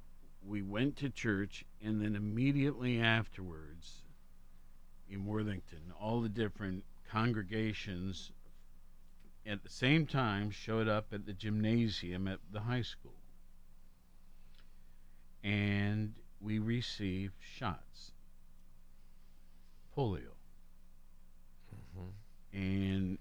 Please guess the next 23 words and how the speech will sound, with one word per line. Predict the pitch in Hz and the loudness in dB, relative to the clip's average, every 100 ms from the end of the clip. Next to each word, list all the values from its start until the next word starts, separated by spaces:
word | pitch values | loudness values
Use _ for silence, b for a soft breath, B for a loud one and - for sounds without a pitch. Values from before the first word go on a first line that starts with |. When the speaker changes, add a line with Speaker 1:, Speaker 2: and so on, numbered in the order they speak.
| - | -2
Speaker 1:
I | 104 | 4
mean, | 107 107 107 110 - | 4 6 4 2 0
it | 127 123 | 2 2
was | 127 117 110 110 104 98 - - | 6 6 8 6 4 -2 -8 0
a | 98 | 2
mob | 101 110 117 123 123 110 | 6 8 10 10 8 4
scene, | - 95 76 - 82 | -2 -2 -2 -6 -4
well | 101 120 160 | 6 10 12
organized. | 170 160 147 113 92 78 80 - | 12 12 10 8 4 2 -2 -2
I | 101 107 | 2 4
don't | 107 - | 2 2
mean | 104 95 | 2 2
a | 82 | 2
mob, | 85 85 78 78 80 | -2 -2 -4 -6 -6
but | 92 92 | -4 0
I | |
mean | 104 101 98 92 b b b b b _ _ _ _ | 2 4 4 2 b b b b b _ _ _ _
tons | 143 127 101 - | 6 6 6 2
of | 69 - | -8 -6
people. | 92 82 - - _ _ _ _ _ _ _ b b b b b - | -6 -6 -10 -20 _ _ _ _ _ _ _ b b b b b -8
And | 95 95 95 95 | -2 2 2 2
you | 101 101 | 2 2
were, | 95 98 | 2 0